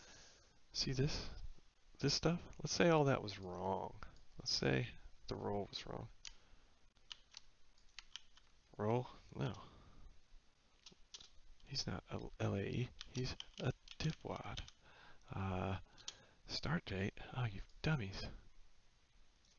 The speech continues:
No. Start date's supposed to be, uh, the twentieth, the day after the next. Uh, you can pull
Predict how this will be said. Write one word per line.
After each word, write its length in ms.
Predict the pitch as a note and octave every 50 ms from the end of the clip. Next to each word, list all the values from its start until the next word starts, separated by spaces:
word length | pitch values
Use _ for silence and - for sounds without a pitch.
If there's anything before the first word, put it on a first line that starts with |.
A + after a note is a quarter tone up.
| - -
No. 240 | D#3+ D#3 B2+ F#2+ F#2 - - - - - - - - - - _ - - - - - - - - - - - - - - - - _ _ - - - - - - _ - - - - - - - - - - -
Start 380 | - - - - - D#3 - -
date's 280 | - C3 C3+ B2+ - -
supposed 380 | - - - - C3+ - -
to 60 | -
be, 260 | B2+ C3 C3+ C3 B2+ B2 - - - - - - - - - - - - - - - - -
uh, 460 | A#2+ A#2+ B2 B2+ B2+ C3 C3 C3+ B2+ A#2 - - - - - - - -
the 60 | - - -
twentieth, 600 | - - - B2+ D3 D#3 C#3 G#2 - - - -
the 100 | G#2+ A2
day 160 | B2+ C3+ C3+
after 240 | C#3 C#3 - - -
the 80 | -
next. 300 | - - - - - - - - - - - - - - - - - - - -
Uh, 180 | A2+ G#2+ G#2 - - - - - - - - - - - - - _ _ _ _ - _ _ _ _ _ - _ _ -
you 200 | - G2+ C3+ E3+ - -
can 260 | - - - F#3+ F3+ - - -
pull 500 | - - - C#3+ D3+ C3+ G#2 G2 G2+